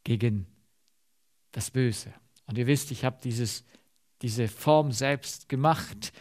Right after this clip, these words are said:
weil sie ist nicht, das Böse, die Ungerechtigkeit ist nicht formbar.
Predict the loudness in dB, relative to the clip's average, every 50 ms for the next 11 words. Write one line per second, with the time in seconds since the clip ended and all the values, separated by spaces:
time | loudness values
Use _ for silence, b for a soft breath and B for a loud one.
0 | b b b b b _ 0 0 0 2 0 -4 -4 -4 -6 -6 0 4 6 6
1 | 6 6 4 -2 -4 -6 -10 -16 -18 -20 _ _ _ _ _ _ _ _ _ _
2 | _ -10 -8 -8 -6 0 4 8 10 10 10 8 6 4 2 2 2 4 6 6
3 | 6 6 6 6 4 4 2 0 -4 -4 -2 -2 -2 -2 -4 -4 -2 0 0 0
4 | -2 -4 -10 -16 -18 -10 -4 0 2 2 2 2 0 0 2 2 4 6 6 6
5 | 6 4